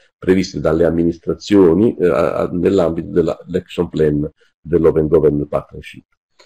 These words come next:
Oh, io a questo punto, diciamo, mi fermerei, an-, quindi mi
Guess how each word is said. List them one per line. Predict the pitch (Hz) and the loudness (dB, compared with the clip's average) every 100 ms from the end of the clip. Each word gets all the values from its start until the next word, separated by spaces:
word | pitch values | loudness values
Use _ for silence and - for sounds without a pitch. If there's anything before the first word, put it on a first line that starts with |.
| _ _ _ _ | _ _ _ _
Oh, | 104 92 | 0 2
io | 143 | 4
a | 127 | 2
questo | - - 110 | 0 0 2
punto, | 135 151 131 98 | 4 4 4 2
diciamo, | 87 87 87 87 | 2 2 2 2
mi | 101 107 | 0 0
fermerei, | 92 90 87 90 82 76 | 0 2 4 6 4 4
an-, | 78 | -2
quindi | 78 92 87 | -6 -6 -4
mi | 82 85 - | -2 -4 -4